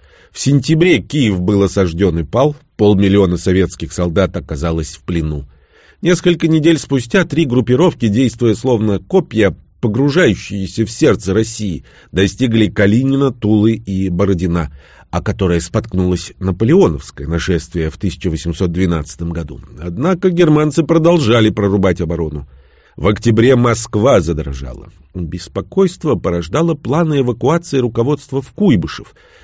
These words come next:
некогда Самару, находящийся более чем в шестистах милях к востоку от Москвы на берегу Волги по направлению к Каспию.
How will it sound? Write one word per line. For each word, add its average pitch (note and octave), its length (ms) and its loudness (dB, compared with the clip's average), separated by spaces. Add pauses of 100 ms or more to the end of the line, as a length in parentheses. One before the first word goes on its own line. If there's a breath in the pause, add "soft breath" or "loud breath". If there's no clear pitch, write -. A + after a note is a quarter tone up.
(140 soft breath)
некогда E2+ 640 -2
Самару, G2 560 0 (240 soft breath)
находящийся G2+ 880 2
более F#2+ 320 4
чем G2 340 0
в - 100 -14
шестистах A#2+ 720 -2
милях F#2+ 340 -2
к F#2+ 60 -8
востоку F2+ 440 -2
от - 200 -10
Москвы C#3 440 0
на C3+ 100 4
берегу F2 340 0
Волги C#3+ 420 0
по C3+ 140 -2
направлению F#2 640 -2
к - 80 -20
Каспию. - 480 -8